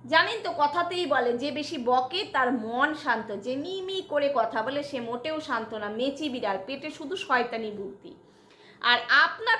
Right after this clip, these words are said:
তো চরম শয়তানি বুদ্ধি। বাচ্চা মেয়েটা, উম, আহ, বাচ্চা মেয়েটা টিনু গোয়ালির সাথে দুজনেই কিন্তু হাতে দুজনেই নখ লাগিয়ে নিয়ে আসলো পার্লারে গিয়ে।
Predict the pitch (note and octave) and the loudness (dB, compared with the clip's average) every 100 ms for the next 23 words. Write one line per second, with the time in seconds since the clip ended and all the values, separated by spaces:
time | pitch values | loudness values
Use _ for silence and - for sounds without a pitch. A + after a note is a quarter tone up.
0 | A4+ A4 - D#4 D4+ D4+ D4+ D4+ B3+ B3+ | 2 -6 0 2 4 2 0 -2 -2 -2
1 | A3+ G3 F#3+ - F3 - - - - G#3 | -2 -4 -8 -8 -16 -16 -20 -20 -10 6
2 | D4 D#4+ - G#4+ G#4 F4 E4+ - E4+ D4+ | 8 8 2 0 0 0 -4 -2 2 6
3 | D4 D#4+ - - _ - C#4 - B3 C4 | 6 4 0 -12 _ -20 -20 -10 -8 -8
4 | - - - A#3 A3+ B3 C#4 C#4 A4 G#4 | -12 -16 -8 -2 2 6 6 4 0 2
5 | F#4 E4+ E4+ C#4+ D4 D#4 - E4 F#4 F4+ | 2 -2 2 4 4 2 -6 -4 -2 2
6 | F4+ F4 F4+ G4+ - - D#4+ C4+ D4 E4+ | 4 4 2 -6 -10 -4 -2 0 0 0
7 | C#4 A#3+ D4 F4 F#4+ D#4+ C4+ B3+ D#4+ G4 | 0 0 -2 -2 -4 -2 -4 -4 -4 -2
8 | C#4+ A#3+ - D#4+ B3 A#3+ A3+ C4 E4+ D4 | 4 2 2 -6 -4 -6 -4 -2 -2 2
9 | B3+ E4 F4 D4+ C4+ A3 G#3 G#3 G#3 G#3 | 4 4 2 2 4 4 0 -6 -4 -4
10 | G#3 G#3 - D#4 F#4 D4 C4+ C4 A#3+ G#3 | -4 -6 -8 -8 -2 2 4 4 2 0
11 | F#3+ - | -4 -8